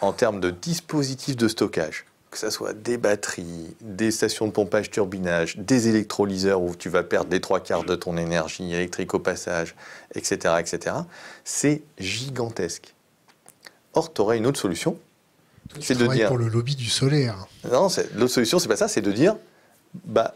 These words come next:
Speaker 1: en fait, on pourrait accepter collectivement qu'effectivement, une fois de temps en temps, euh, tous les deux, trois ans, quand il n'y a pas de vent en Europe pendant dix jours, bah ouais, on va faire des blackouts organisés, c'est-à-dire que on enverra les électrons dans les hôpitaux, on enverra les électrons dans les transports, mais par contre, on arrêtera des trucs, euh,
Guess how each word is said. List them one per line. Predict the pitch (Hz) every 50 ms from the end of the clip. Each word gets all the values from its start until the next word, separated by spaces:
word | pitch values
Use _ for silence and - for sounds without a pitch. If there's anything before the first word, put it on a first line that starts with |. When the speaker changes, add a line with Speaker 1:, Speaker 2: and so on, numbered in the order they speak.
| - -
Speaker 1:
en | 120
fait, | - - 220 -
on | 110
pourrait | 180 - 131 139 170 175
accepter | 143 120 - - - 117 113 - - 185
collectivement | - - 117 110 110 110 - 95 90 110 151
qu'effectivement, | 175 - 107 101 - 131 127 - 123 107 98 101 139
une | 147
fois | - 127
de | 123 -
temps | 131 117 107
en | 98 85
temps, | - 85 92 107 123 110
euh, | 87 82 78
tous | - -
les | 95 92
deux, | 92 95
trois | 92 - 95 87 85
ans, | 92 120
quand | 123 - 101
il |
n'y | 90 80
a | 78
pas | - 104
de | 95 -
vent | 92 98 101 107 104
en | 95
Europe | 90 85 82 92 107 - -
pendant | 104 95
dix | 90 85 80
jours, | 78 92 117 117
bah | 92 82 82
ouais, | 85 87 85 - _ _ _ _ _ - _ _ _ _ - _ _ _ _ _
on | 98
va | 87 82 90
faire | 90 - - 107 117 127 123 - _ _ _ -
des | - 92
blackouts | 85 98 95 92 - 101 101 98 -
organisés, | 101 90 87 87 82 78 98 143
c'est-à-dire | 147 - 95 85 101 107
que | - - 95 117 - - - - - - - - - - - - - - - _ _ _ _ _ _
on | - 101 101
enverra | 101 95 92 98 87 87 90
les | 90 85 82 85
électrons | 85 85 85 - - 90 92 87
dans | 82
les | 80 80
hôpitaux, | 85 82 - 82 - - 98 120 131 139 135
on | 107
enverra | 87 85 82 92 87 87 87
les | 85 85
électrons | 90 90 85 - - 95 92 95
dans | 90 87
les | 85 82
transports, | - 90 87 - - - 101 110 143 180 - 151 - - - - _
mais | 95 98 127
par | 123 107 90 -
contre, | - 104 135 - 90
on | 90
arrêtera | 87 85 87 85 85 - 85
des | 80 85
trucs, | 82 - - 95 98 95 - -
euh, | 78 78 78 78 78